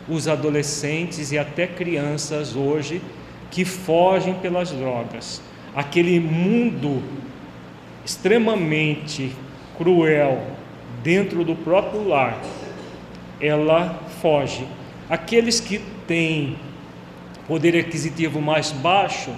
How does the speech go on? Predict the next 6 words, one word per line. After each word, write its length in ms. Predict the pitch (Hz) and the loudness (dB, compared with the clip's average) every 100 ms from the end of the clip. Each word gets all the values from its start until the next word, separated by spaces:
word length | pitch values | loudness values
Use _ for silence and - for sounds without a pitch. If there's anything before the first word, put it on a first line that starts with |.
| - | -6
normalmente 540 | 170 196 196 180 190 185 | -2 2 4 4 2 -2
fogem 400 | - 175 180 175 | 0 2 2 0
para 240 | 175 180 | 0 0
as 140 | 175 | -2
ruas, 500 | 127 151 135 - - - - - | -2 0 0 -2 -8 -10 -16 -10
porque 500 | 147 147 156 156 156 | -6 -4 2 2 2